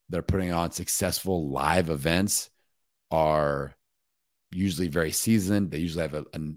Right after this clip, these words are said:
really large audience, and they have a team. All right.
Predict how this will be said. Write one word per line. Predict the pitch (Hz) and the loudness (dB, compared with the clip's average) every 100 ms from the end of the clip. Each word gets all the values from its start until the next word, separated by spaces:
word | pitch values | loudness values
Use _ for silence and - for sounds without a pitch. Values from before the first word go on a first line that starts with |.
| - | -4
really | 82 92 90 | 2 4 4
large | 80 78 80 80 - | 2 4 4 2 -2
audience, | 76 78 87 - | -2 -2 -2 -4
and | - | -8
they | - | -6
have | 107 | -6
a | - | -6
team. | - 95 92 - - _ _ _ _ _ _ _ - | -8 -8 -8 -12 -20 _ _ _ _ _ _ _ -6
All | |
right. | 71 80 | 0 0